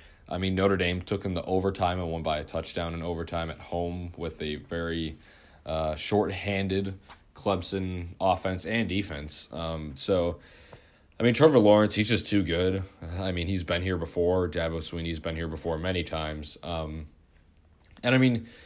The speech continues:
as you said, Notre Dame, they've, they're very well known for underperforming in these big type of games here, uh, especially in the postseason. So I'm gonna pick Clemson here. I think it'll probably be a fourteen to ten point game. Uh, I, I do like Notre Dame's defense, um, but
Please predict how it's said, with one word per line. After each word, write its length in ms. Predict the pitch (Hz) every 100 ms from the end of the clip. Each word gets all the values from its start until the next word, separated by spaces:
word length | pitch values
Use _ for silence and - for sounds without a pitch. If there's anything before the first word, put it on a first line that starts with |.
| -
as 140 | 117 135
you 80 |
said, 180 | 175 135
Notre 220 | 113 156
Dame, 480 | 107 139 113 95 92 - _ - -
they've, 360 | 104 113 92 -
they're 420 | 101 117 117 90 - _ - -
very 240 | 117 165
well 200 | 127 104
known 220 | 98 101
for 140 | 92 95
underperforming 640 | 92 82 85 85 82 80
in 80 | 80
these 180 | 80 76
big 240 | 82 78
type 220 | 85 78
of 80 | 78
games 320 | 78 76 73
here, 340 | - 76 76 67
uh, 300 | 73 76 - -
especially 400 | 82 85 - 85
in 60 | 78
the 60 |
postseason. 640 | 78 78 76 - 73 71 69
So 380 | - 78 73 - - - - -
I'm 100 | 101
gonna 120 | 120
pick 160 | 120 123
Clemson 420 | - 113 110 107
here. 380 | 95 104 104 101
I 60 | 98
think 140 | 98
it'll 120 | 104 92
probably 260 | 101 95
be 100 | 90
a 60 | 82
fourteen 440 | - 101 85 95
to 80 | 87
ten 260 | - 87 85
point 260 | 90 82
game. 360 | 82 85 87 85
Uh, 320 | 87 85 85 101 120
I, 40 |
I 60 | 113
do 140 | 135
like 160 | 180 135
Notre 180 | 127
Dame's 220 | 110 92 82
defense, 640 | 90 92 107 107 - - - - - - - -
um, 320 | 90 85 78
but 300 | 85 80